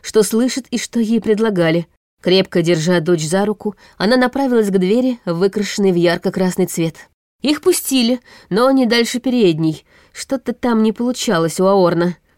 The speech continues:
Вице-канцлер долго что-то втолковывал мрачному привратнику, суетливо и заискивающе посмеиваясь, затем, когда уже, казалось, их собирались выставить прочь, поднялся с ним наверх по каменной лестнице.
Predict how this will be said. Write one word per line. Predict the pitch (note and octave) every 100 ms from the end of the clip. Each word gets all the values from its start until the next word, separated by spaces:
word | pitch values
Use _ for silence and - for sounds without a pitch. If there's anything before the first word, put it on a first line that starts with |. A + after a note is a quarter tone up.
| _ -
Вице-канцлер | F3 E3+ F#3 - F#3+ F#3 F#3+ F3+
долго | E3+ F#3 G3+ F#3+
что-то | F#3+ G3+ F#3+ F#3
втолковывал | - E3 E3+ F#3+ G3+ F#3 F#3 F#3 -
мрачному | F3 F#3 - F#3+ F3
привратнику, | F3+ E3+ F#3+ G#3+ G#3+ - - _ _ _ _
суетливо | - G3 G#3+ G#3+ C4+ B3+
и | A#3
заискивающе | G3+ A3 A#3+ - G3+ G3+ F#3+ G#3
посмеиваясь, | F#3+ F3+ G3 A#3+ A#3+ A3 G#3+ - - -
затем, | G3 A3 - D4 C#4
когда | G#3+ F3 E3 F#3+
уже, | F3+ E3 E3+
казалось, | E3+ E3 F#3 F3+ - - _ -
их | F#3+ F#3
собирались | - F3 F3 F3+ E3+
выставить | E3+ F3 - F3 E3
прочь, | - F#3 G#3+ - _ _ _ _
поднялся | F#3+ G#3+ D4 D#4 C#4
с | B3
ним | B3 B3
наверх | A#3 G#3 A#3 C4
по | - G#3+
каменной | A3+ G#3 G3+ G3+
лестнице. | F3+ E3 - D#3+ - E3+